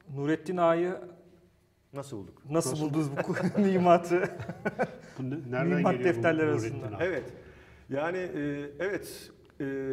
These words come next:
Speaker 2: ağırlık olarak Nurettin Ağa da kuydu mimat defterlerinden çıktı diyebiliriz. Yani, e, başka tasniflere de, başka arşivlere de baktık. E, vakıflardan mesela belgeler,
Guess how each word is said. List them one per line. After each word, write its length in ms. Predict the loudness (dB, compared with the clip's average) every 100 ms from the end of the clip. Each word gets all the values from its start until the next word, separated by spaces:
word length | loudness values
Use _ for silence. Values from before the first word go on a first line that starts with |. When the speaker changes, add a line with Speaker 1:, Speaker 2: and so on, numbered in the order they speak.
| -4 -6 -6
Speaker 2:
ağırlık 380 | -2 -2 -2 -2
olarak 360 | -2 -4 -6
Nurettin 380 | -8 -6 -6 -4
Ağa 180 | -4 -2
da 140 | -4 -6 -16 -20 -8
kuydu 280 | -6 -6
mimat 340 | -8 -6 -8 -6
defterlerinden 600 | -6 -6 -4 -6 -6 -8
çıktı 260 | -10 -4 -2 -2 -6
diyebiliriz. 500 | -8 -6 -6 -10 -12 -6
Yani, 260 | -4 -4 -8 -10 -10
e, 560 | -10 -10 -10 -12 -4
başka 260 | -4 -4 -8 -10 -18 -20 -12
tasniflere 600 | -10 -10 -12 -8 -6 -4
de, 160 | -6 -6
başka 300 | -8 -6 -6
arşivlere 480 | -6 -8 -6 -4
de 120 | -4 -8
baktık. 360 | -10 -14 -20 -20 _
E, 60 | -16 -14 -14 -16 -18 -20 _ _ _ _
vakıflardan 580 | -8 -6 -8 -6 -6 -6
mesela 440 | -8 -8 -8 -6 -6
belgeler, 360 | -8 -8 -10